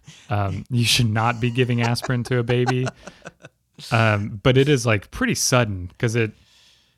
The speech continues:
Speaker 1: like, on a low dose will cause, like, um, the baby will, or the child will become, like,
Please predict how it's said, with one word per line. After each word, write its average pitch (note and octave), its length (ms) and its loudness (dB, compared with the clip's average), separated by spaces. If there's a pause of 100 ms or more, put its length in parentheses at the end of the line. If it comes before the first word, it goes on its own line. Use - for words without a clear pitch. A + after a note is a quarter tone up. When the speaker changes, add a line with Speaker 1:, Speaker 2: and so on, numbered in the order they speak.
(120)
Speaker 1:
like, A2 440 -8 (300)
on B2 140 2
a A2+ 60 4
low C3+ 260 4
dose C#3 440 2
will A2+ 140 -2
cause, G#2+ 640 -2 (540)
like, G2 280 -6
um, F#2+ 420 -6 (640)
the A2 80 -2
baby A2 340 0
will, G#2 300 -4 (240)
or G#2+ 160 0
the F#2+ 120 -6 (200)
child G#2+ 420 0
will G#2 160 -6
become, G#2 340 -6
like, F#2+ 220 -8